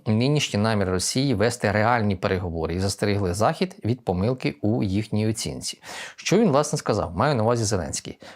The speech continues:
"Путін сподівається повторити Мюнхен тридцять восьмого року. Було б ілюзією вірити, що цю війну можна надійно закінчити, розділивши Україну, так само, як було ілюзією вірити, що, пожертвувавши Чехословаччиною, Європа врятує себе від великої війни".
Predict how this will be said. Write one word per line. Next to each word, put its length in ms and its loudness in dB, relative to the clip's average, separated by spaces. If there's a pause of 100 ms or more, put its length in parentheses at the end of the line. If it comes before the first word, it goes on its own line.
(140)
"Путін 320 2
сподівається 600 2
повторити 500 0
Мюнхен 380 0
тридцять 300 -4
восьмого 340 -2
року. 320 -2 (500)
Було 260 4
б 100 -6
ілюзією 600 4
вірити, 360 4
що 180 -2
цю 140 0
війну 220 4
можна 260 2
надійно 320 2
закінчити, 680 -2 (280)
розділивши 560 2
Україну, 580 0 (260)
так 180 2
само, 480 2
як 240 4
було 240 2
ілюзією 540 2
вірити, 400 2
що, 200 -2
пожертвувавши 760 0
Чехословаччиною, 1120 0 (300)
Європа 460 4
врятує 420 0
себе 460 0
від 160 2
великої 580 0
війни". 420 0